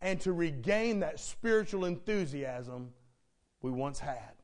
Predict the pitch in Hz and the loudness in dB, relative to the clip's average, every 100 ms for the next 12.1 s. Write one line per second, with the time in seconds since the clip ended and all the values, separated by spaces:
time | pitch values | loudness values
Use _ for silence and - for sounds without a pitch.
0 | _ _ _ _ _ _ _ _ _ _ | _ _ _ _ _ _ _ _ _ _
1 | _ _ _ _ _ _ _ 107 143 196 | _ _ _ _ _ _ _ -2 2 2
2 | 190 196 196 185 - - _ - - - | 2 -2 -4 -8 -16 -20 _ -20 -20 -16
3 | - 147 131 160 156 123 101 - - 180 | -4 -2 0 0 0 -2 -8 -10 2 4
4 | 135 - 151 131 139 - - - - - | 4 -2 -2 -2 -4 -10 -12 -14 -18 -20
5 | _ _ _ _ _ 117 120 139 147 147 | _ _ _ _ _ -8 -6 -6 -10 -12
6 | 143 143 _ _ _ - - - 120 117 | -16 -20 _ _ _ -20 -20 -20 -20 -20
7 | - - _ _ _ _ 269 _ _ _ | -20 -20 _ _ _ _ _ _ _ _
8 | _ _ _ _ _ _ _ _ _ _ | _ _ _ _ _ _ _ _ _ _
9 | _ _ _ _ _ _ _ _ 147 143 | _ _ _ _ _ _ _ _ 4 4
10 | 143 131 160 151 - - - - - - | 4 0 0 -2 -2 -8 -14 -20 -20 -20
11 | _ - 127 - 185 - - 156 156 120 | _ -8 -6 2 2 2 4 4 4 -2